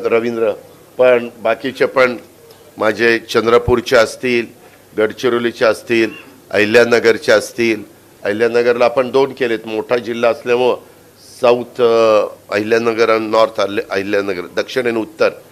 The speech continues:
तसंच आपलं, अ, त्याच्यामध्ये पुणे जिल्ह्याचे असतील, अ, जिल्हाध्यक्ष,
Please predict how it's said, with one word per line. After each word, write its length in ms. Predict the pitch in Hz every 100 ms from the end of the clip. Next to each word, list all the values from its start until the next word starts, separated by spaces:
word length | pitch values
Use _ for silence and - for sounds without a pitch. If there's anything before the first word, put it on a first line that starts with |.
| - - _ _ 120
तसंच 360 | 110 131 120
आपलं, 480 | 120 - 123 123 117 - - _ - - _ -
अ, 360 | 101 104 101 98 -
त्याच्यामध्ये 680 | 110 104 113 113 113 113 104 98 - - - 87
पुणे 340 | 113 117 123 123
जिल्ह्याचे 720 | 120 90 113 113 113 123 120
असतील, 540 | 107 101 - 117 107 - - - _ _ 92
अ, 140 | 95
जिल्हाध्यक्ष, 720 | 87 107 110 107 107 -